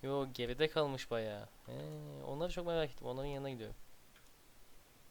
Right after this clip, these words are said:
Onları bakalım bir öldürelim. Belki onlardan devi falan düşüyordur da onları kullanırız. Bu ne lan böyle? Tilki, beyaz tilki. <laughs> Onu öldürmeyeceğim.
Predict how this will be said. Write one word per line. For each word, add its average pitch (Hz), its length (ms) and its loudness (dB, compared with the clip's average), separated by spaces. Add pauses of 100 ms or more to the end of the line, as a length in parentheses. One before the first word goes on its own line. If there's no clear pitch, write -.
(1700)
Onları 139 280 2
bakalım 160 380 2
bir 156 40 2
öldürelim. 156 440 0
Belki 131 220 2
onlardan 147 420 2
devi 127 180 0
falan 147 320 2
düşüyordur 143 380 -2
da 160 200 0
onları 135 360 0
kullanırız. 139 640 -2 (880)
Bu 254 80 6
ne 302 60 10
lan 285 300 12
böyle? 214 460 8 (2250)
Tilki, 202 320 0
beyaz 170 320 10
tilki. - 240 -6 (120)
<laughs> 180 100 -4 (1080)
Onu 170 200 10
öldürmeyeceğim. 175 580 8